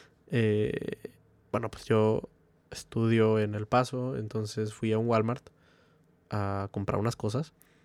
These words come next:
Y es muy sencillo, es muy sencillo. O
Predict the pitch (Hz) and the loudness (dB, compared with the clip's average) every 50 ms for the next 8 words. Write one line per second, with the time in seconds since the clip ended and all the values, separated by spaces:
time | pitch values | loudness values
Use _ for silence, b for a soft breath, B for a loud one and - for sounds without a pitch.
0 | b b b b b b _ _ _ _ _ _ _ _ _ _ _ _ _ _ | b b b b b b _ _ _ _ _ _ _ _ _ _ _ _ _ _
1 | _ _ _ _ _ _ _ _ _ _ _ _ _ _ - 120 117 110 123 123 | _ _ _ _ _ _ _ _ _ _ _ _ _ _ -2 0 0 2 2 2
2 | 135 147 143 143 156 156 - - 170 190 240 240 180 143 131 123 135 139 139 139 | 2 2 4 4 2 0 0 0 -2 -2 -2 0 -2 -2 -2 -2 -2 0 0 0
3 | 147 143 135 - 147 139 135 135 135 131 131 127 123 120 117 113 113 110 110 110 | -2 -2 -2 -2 0 2 2 2 2 2 2 2 0 0 -2 -2 -4 -4 -4 -6
4 | 113 | -8